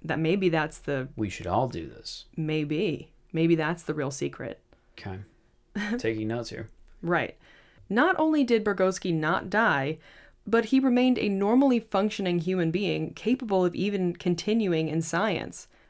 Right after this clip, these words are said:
Speaker 1: A year and a half later, he returned to Protvino to work on the exact same beam and instruments that caused the world's first human particle accelerator accident.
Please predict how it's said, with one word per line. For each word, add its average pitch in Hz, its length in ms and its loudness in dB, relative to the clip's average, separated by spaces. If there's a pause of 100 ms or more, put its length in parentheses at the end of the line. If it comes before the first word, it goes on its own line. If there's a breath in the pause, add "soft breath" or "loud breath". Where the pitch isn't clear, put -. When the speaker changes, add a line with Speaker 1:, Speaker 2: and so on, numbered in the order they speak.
(160 soft breath)
Speaker 1:
A 185 60 4
year 240 240 4
and 285 80 6
a 226 60 4
half 208 260 2
later, 175 480 0 (240 soft breath)
he 226 160 0
returned 226 680 2
to 180 200 0
Protvino 170 680 0
to 165 120 0
work 175 480 2
on 170 140 2
the 165 100 2
exact 170 480 2
same 233 380 4
beam 170 520 2
and 170 160 2
instruments 170 600 0
that - 280 0 (140)
caused 175 720 2
the 170 80 4
world's 185 360 2
first 208 360 0
human 214 320 0
particle 247 400 0
accelerator 143 560 -2
accident. - 540 -4